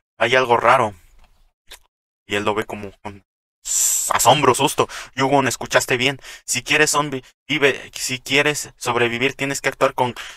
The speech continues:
bar-, de-, cobardemente. ¿Acaso crees que la ley y la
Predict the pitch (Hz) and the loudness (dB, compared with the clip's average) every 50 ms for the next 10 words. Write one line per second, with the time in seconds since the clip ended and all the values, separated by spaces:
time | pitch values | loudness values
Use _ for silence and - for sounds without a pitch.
0 | - _ _ _ _ _ - 120 120 120 120 - _ _ _ _ _ _ _ - | -20 _ _ _ _ _ 4 4 4 4 2 -2 _ _ _ _ _ _ _ -6
1 | 123 120 - - 123 113 123 139 - 139 131 123 135 156 170 - 135 117 101 - | -6 -4 -2 0 2 4 4 4 4 4 2 0 0 -2 0 0 0 0 0 -4
2 | - - - - - _ _ _ _ _ - - - - - 117 - 139 139 143 | -14 -20 -20 -20 -20 _ _ _ _ _ -14 -12 -6 -4 -4 0 0 0 0 0
3 | 143 - 151 143 - - 135 131 120 117 127 143 139 - - - - 123 123 123 | -2 -4 -4 -4 -4 0 2 2 2 4 2 0 0 -4 -12 -8 -4 0 2 2
4 | 123 117 113 | 2 0 -2